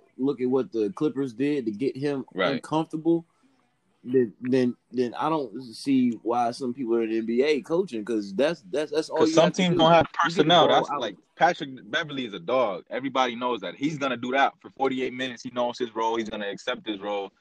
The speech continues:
Speaker 2: and he's gonna thrive on it because he wants to get you out your game. That's how he makes his money. Every team doesn't have a guy like that that's gonna say,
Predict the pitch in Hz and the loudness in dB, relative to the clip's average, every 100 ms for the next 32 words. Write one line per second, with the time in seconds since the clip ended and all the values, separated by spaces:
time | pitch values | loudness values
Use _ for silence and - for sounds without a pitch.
0 | _ _ 92 113 107 101 92 123 123 101 | _ _ -2 -2 0 -2 4 6 6 4
1 | 95 95 92 104 - 110 101 - 98 104 | 0 -4 -4 -6 -4 -4 -4 -4 -4 -4
2 | 107 95 95 95 107 104 85 - _ 98 | 0 0 0 -4 -2 -6 -8 -14 _ 2
3 | 117 123 110 113 110 101 110 104 123 92 | 2 4 2 0 -6 -6 -6 -2 -2 -4
4 | - _ _ - 135 156 139 170 170 160 | -12 _ _ 2 4 2 -2 -4 -4 -6
5 | 139 131 _ _ 117 120 107 123 139 117 | -8 -12 _ _ 2 4 4 6 6 4
6 | 110 107 104 95 104 104 98 104 104 110 | -2 -2 -2 -4 -4 -4 -6 -10 -6 -6
7 | 98 | -6